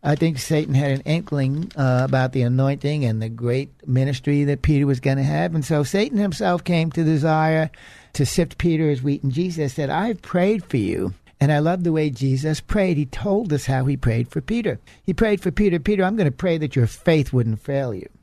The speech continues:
And I thought that was great. So Satan was after Peter's faith. And, uh, Satan felt if he could take Peter's faith, if he could destroy Peter's faith, then he could take Peter down. And Jesus said, "No, no, I'm praying for you that your faith would fail not." And then, he says,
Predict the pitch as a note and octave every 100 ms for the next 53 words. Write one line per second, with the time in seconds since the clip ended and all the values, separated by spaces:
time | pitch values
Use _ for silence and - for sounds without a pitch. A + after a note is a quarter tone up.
0 | _ _ C3 C3 B2+ D3 D3 C3+ A#2+ A2
1 | - A2 G#2+ F#2+ - - - _ D#3+ C#3
2 | C3 C#3+ D#3 - F3 F#3 F3 D3+ D#3 D3+
3 | - C#3+ D#3+ C#3+ C#3 - A#2 G2 F2 G#2
4 | - - C3+ C3 F3 F#3 D3+ D#3+ D#3 C3+
5 | F3 E3+ - F3 - F3 D#3 D3 C#3 C3
6 | B2+ E3+ E3+ C3+ C3 E3 E3 E3 - -
7 | - _ _ - D#3+ D3 C3 - F3 D#3
8 | C#3 - - C3+ C3+ C3+ D3+ B2 B2+ C3+
9 | C3+ B2+ D3 B2+ B2+ D3+ F3+ C#3+ B2 A#2
10 | D#3+ C#3+ D3 D3+ C3+ D3 C3 C3+ D3+ E3+
11 | F3+ F3+ C3+ B2+ A#2 C3+ B2+ B2 B2 D#3
12 | D#3 - C3 B2 - C3+ C3 B2 C3 G2
13 | - _ _ _ _ _ - C3+ C3+ C#3
14 | C3+ C3+ D3 B2 E3+ G#3 G3 D3 C3 C3
15 | A#2+ A#2+ - G#2+ G#2 A#2+